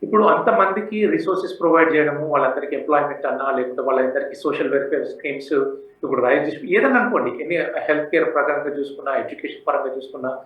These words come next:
అన్ని రకాలుగా చూసుకున్నా, ఇంతమందికి ఒక గవర్నమెంట్ చేయడం అనేది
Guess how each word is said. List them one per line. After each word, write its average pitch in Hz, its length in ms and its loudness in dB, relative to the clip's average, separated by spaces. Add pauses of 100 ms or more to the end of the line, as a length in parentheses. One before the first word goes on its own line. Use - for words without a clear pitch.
(360)
అన్ని 214 180 4
రకాలుగా 214 460 6
చూసుకున్నా, 165 360 2
ఇంతమందికి 190 1000 0 (560)
ఒక 180 160 4
గవర్నమెంట్ 180 680 6
చేయడం 196 200 4
అనేది 208 640 -2